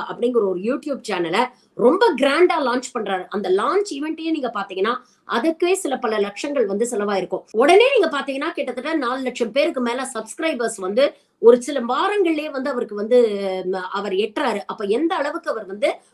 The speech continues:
ஒரு சமூகத்துல ஒரு இன்ஃப்ளூயன்சர், ஒரு முக்கியமான இன்ஃப்ளூயன்சரா இருப்பாருன்னு பாருங்க. அப்போ அவ்வளவு வியூவர்ஸ் வரும்போது அந்த சேனல்ல வந்து அவ்வளவு தூரம் பொருட்செலவுல இவர் நடத்துறதுக்கு இவரை யாரு ஃபண்ட் பண்றாங்க? அப்ப இவர் சொல்லக்கூடிய செய்திகள் வந்து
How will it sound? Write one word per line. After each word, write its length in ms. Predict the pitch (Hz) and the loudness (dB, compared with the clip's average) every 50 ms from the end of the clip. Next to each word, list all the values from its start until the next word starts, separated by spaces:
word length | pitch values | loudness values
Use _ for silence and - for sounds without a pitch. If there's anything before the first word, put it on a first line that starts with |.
| _ _ | _ _
ஒரு 140 | 226 240 247 | 6 8 8
சமூகத்துல 580 | 247 247 254 285 339 370 320 311 240 - 262 285 277 | 6 4 0 0 0 0 0 -2 -4 -2 -2 0 0
ஒரு 140 | 254 233 220 208 | 2 2 2 2
இன்ஃப்ளூயன்சர், 600 | 233 277 359 392 - 370 349 294 254 233 240 220 220 | 2 0 -2 -2 -2 -2 -2 -2 -2 -4 -6 -6 -4
ஒரு 140 | 214 202 202 | -4 -4 -4
முக்கியமான 440 | 226 233 - 339 320 311 311 320 330 294 | -6 -6 -6 -2 -2 -2 0 0 -2 -4
இன்ஃப்ளூயன்சரா 560 | 269 247 - 285 285 262 247 240 247 247 254 247 | -4 -6 -2 -2 -2 -2 -2 -4 -4 -2 -2 -2
இருப்பாருன்னு 500 | 233 277 320 - - - 254 233 226 - | -2 -6 -8 -8 -8 -4 -2 -2 -2 -2
பாருங்க. 280 | - - 185 180 160 156 - _ _ _ _ _ _ - | -6 -10 -12 -12 -16 -20 -20 _ _ _ _ _ _ -6
அப்போ 220 | 254 262 370 370 349 349 | -6 -2 0 0 0 2
அவ்வளவு 400 | - 240 269 - 440 480 480 415 370 262 | 2 2 4 4 4 4 6 4 4 2
வியூவர்ஸ் 440 | 240 294 320 330 330 330 285 220 | 2 0 2 4 4 4 2 2
வரும்போது 500 | 214 233 226 254 269 247 220 202 180 208 233 254 - | -2 0 0 0 0 2 -2 -2 2 0 0 0 0
அந்த 180 | - 226 208 247 | -4 -8 -8 -8
சேனல்ல 460 | 233 - 269 285 330 349 339 302 254 220 | -8 -6 -4 0 0 0 0 0 -2 -4
வந்து 220 | 202 196 208 240 285 285 - _ _ _ _ | -4 0 2 2 2 2 -2 _ _ _ _
அவ்வளவு 360 | 220 269 294 403 466 440 330 | -4 0 4 4 4 4 4
தூரம் 240 | 240 302 320 330 - | 2 0 -4 -4 -2
பொருட்செலவுல 640 | - 294 320 - - - 294 254 233 214 233 277 | -2 -2 -2 -2 -6 -6 -6 -6 -4 -4 -4 -4
இவர் 200 | 277 214 202 180 185 | -4 -4 -6 -4 -4
நடத்துறதுக்கு 680 | 196 220 277 339 339 - 294 240 220 - - - 220 220 - | -2 -2 -2 -2 -2 0 -2 -2 -2 -6 -6 -6 -6 -4 -2
இவரை 240 | 214 208 196 190 180 180 | -2 -2 -2 -4 -4 -2
யாரு 320 | 196 208 240 269 277 269 | -2 -2 0 -2 -2 -4
ஃபண்ட் 300 | 254 - 202 220 226 226 | -6 -4 -4 0 0 0
பண்றாங்க? 440 | 226 190 170 160 143 151 156 165 170 180 170 - - _ - _ _ _ | 0 0 -4 -4 -4 -6 -8 -6 -6 -6 -6 -8 -12 _ -20 _ _ _
அப்ப 180 | - 214 214 262 254 | -6 2 4 4 6
இவர் 280 | 226 294 330 403 440 453 | 6 4 4 4 0 0
சொல்லக்கூடிய 640 | - - - 294 320 370 370 - 285 247 233 208 202 208 | 0 0 0 2 2 2 2 0 -2 0 0 0 -2 -2
செய்திகள் 540 | - 269 285 311 330 330 294 247 233 196 175 | -2 -2 2 2 2 2 4 2 2 2 2
வந்து 300 | 170 165 156 165 226 | 0 -4 -2 4 4